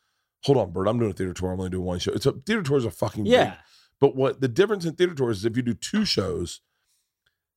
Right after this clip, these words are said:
Speaker 1: all the rent you've paid for the theater, all the, 'cause you have to rent the theater,
Speaker 2: The
Speaker 1: you have to rent the
Speaker 2: overhead on a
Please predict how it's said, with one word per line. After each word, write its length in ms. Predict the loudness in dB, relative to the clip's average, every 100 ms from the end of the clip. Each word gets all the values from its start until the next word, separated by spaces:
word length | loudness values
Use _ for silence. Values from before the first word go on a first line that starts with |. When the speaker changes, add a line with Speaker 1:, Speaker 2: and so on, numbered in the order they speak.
| _
Speaker 1:
all 140 | 4 4
the 120 | 4
rent 260 | 2 2 0
you've 120 | -2
paid 200 | -4 -6
for 60 | -6
the 80 |
theater, 340 | -2 0 2 2
all 140 | 2
the, 80 | 0
'cause 240 | -2 0
you 60 | 2
have 80 | 0
to 100 | 0
rent 180 | 0 -2
the 80 |
theater, 300 | -2 0 4
Speaker 2:
The 60 | 4
Speaker 1:
you 60 | 4
have 180 | 4
to 0 |
rent 20 | 2
the 60 |
Speaker 2:
overhead 320 | 0 2 2
on 140 | 0
a 40 | -2